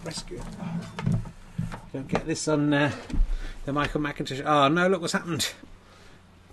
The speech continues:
The, the, the magical illusion has been, oh, that's no good, is it? Look at that, what's happened here. Well, uh, don't go that way, Rich. Don't go that way. Oh. Not too bad.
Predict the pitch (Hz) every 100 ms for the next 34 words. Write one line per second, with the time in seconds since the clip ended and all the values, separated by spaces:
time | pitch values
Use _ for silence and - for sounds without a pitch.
0 | - 165 - - - - 190 156 - 190
1 | 190 - - - - - - - - 165
2 | 170 170 156 170 165 170 175 139 160 135
3 | 170 160 127 - - - - - - -
4 | - - - - - - - - - -
5 | - - - - 107 143 160 - 110 107
6 | 160 190 170 180 190 190 175 175 180 175
7 | 190 196 185 127 - - - - - -
8 | - - - - - - - - 165 175
9 | 170 135 143 165 143 160 135 135 165 -
10 | 185 190 190 202 175 180 - - - -
11 | - - - - - - - - - -
12 | - - - - - 135 - 117 -